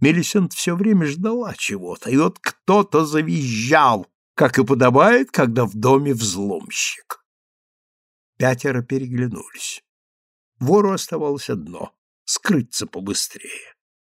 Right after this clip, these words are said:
Он кинулся налево, то есть в комнаты Милисент и миссис Мильтон Маубри — и визг достиг высшего накала. Наконец где-то хрустнуло стекло,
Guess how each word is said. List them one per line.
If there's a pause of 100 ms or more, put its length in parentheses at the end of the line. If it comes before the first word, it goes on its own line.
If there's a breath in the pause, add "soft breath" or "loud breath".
Он
кинулся
налево,
то
есть
в
комнаты
Милисент
и
миссис
Мильтон
Маубри — (220)
и
визг
достиг
высшего
накала. (320)
Наконец
где-то
хрустнуло
стекло,